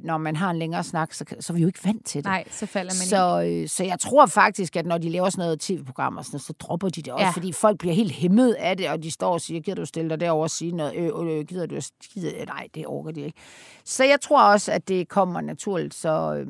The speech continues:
Speaker 1: jeg vil, jeg, jeg kunne godt vædde på, at det kommer til at ske naturligt.
Speaker 2: Ja.
Speaker 1: Og, ja.
Speaker 2: Og det sidste emne, jeg godt kunne tænke mig, vi lige forvent, det er, øh, klima. Fordi,
Speaker 1: Ja.
Speaker 2: øh, det er jo også noget af det, der står i kongeord. Det er det her med, at,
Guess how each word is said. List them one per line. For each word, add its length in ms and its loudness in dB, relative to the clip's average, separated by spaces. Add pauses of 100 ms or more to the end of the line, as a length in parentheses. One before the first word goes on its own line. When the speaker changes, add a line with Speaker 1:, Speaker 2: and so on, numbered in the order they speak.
(140)
Speaker 1:
jeg 140 -2
vil, 120 0
jeg, 180 6 (200)
jeg 160 8
kunne 140 -4
godt 240 6
vædde 320 2
på, 240 0
at 180 -6 (320)
det 120 -2
kommer 180 -4
til 100 -8
at 40 -6
ske 180 -8
naturligt. 600 -14
Speaker 2:
Ja. 120 -2 (120)
Speaker 1:
Og, 280 -6 (720)
ja. 100 -10 (180)
Speaker 2:
Og 140 0
det 100 0
sidste 360 -4
emne, 200 0
jeg 80 -2
godt 180 -6
kunne 100 -8
tænke 200 -6
mig, 120 -2
vi 60 -4
lige 180 -2
forvent, 500 -10 (380)
det 140 0
er, 360 2
øh, 120 -2
klima. 380 -4 (640)
Fordi, 360 0
Speaker 1:
Ja. 60 4
Speaker 2:
øh, 120 2
det 20 -8
er 40 2
jo 140 2
også 160 2
noget 80 4
af 60 2
det, 100 0
der 80 0
står 380 -2
i 200 0
kongeord. 680 -4
Det 80 2
er 40 0
det 160 0
her 120 0
med, 340 -2
at, 180 -2